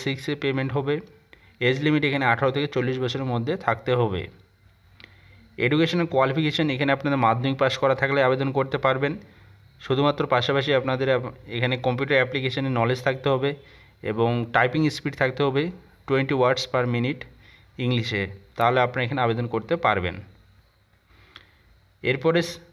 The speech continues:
ছয় নম্বর যে পোস্টটি সেটি দেখতে পাচ্ছেন লোয়ার ডিভিশন ক্লার্ক নিয়োগ করা হবে। এখানে টোটাল ভ্যাকান্সি রয়েছে দুটি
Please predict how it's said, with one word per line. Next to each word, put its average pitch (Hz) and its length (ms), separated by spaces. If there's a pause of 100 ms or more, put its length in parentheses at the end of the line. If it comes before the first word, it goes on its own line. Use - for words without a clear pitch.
(140)
ছয় 131 180
নম্বর 160 240
যে 160 100
পোস্টটি 139 280
সেটি 147 180
দেখতে 139 140
পাচ্ছেন 139 260
লোয়ার 123 240
ডিভিশন 135 280 (100)
ক্লার্ক 120 320
নিয়োগ 139 240
করা 135 180
হবে। 139 180 (600)
এখানে 135 240
টোটাল 135 280
ভ্যাকান্সি 135 380
রয়েছে 139 240 (100)
দুটি 123 180